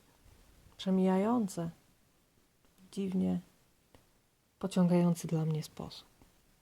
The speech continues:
Okej. E, robię rozkład, y, krzyża celtyckiego. Myślę nad, nad autorskim rozkładem w tej chwili, ale to dopiero w przyszłym miesiącu. Tymczasem, co tam was czeka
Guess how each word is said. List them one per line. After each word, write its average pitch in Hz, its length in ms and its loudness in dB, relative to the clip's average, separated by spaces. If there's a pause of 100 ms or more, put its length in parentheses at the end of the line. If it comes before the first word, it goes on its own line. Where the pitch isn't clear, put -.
(760)
Okej. 156 360 -10 (1200)
E, 185 280 4
robię 254 220 2
rozkład, 220 600 -2
y, 180 540 2 (300)
krzyża 196 360 -2
celtyckiego. 208 960 -2 (1200)
Myślę 220 320 2
nad, 190 260 0
nad 190 240 -2
autorskim 185 540 -2
rozkładem 170 580 -4
w - 40 -20
tej 160 140 -4
chwili, 190 380 -4
ale 185 300 -4
to 175 100 -6
dopiero 175 300 -4
w 165 60 -10
przyszłym - 360 -6
miesiącu. 170 500 -8 (960)
Tymczasem, 185 680 -2 (380)
co 196 160 -6
tam 170 240 -4
was 165 260 -10
czeka 165 400 -8